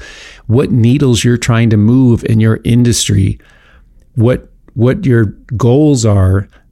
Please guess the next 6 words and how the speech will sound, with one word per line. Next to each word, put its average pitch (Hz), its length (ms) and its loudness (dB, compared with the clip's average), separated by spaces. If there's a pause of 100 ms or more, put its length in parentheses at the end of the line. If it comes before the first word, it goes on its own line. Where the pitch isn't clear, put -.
then 120 160 0
I 143 200 -2
T 156 200 -4
can't - 380 -6
possibly 120 640 0
align 104 720 0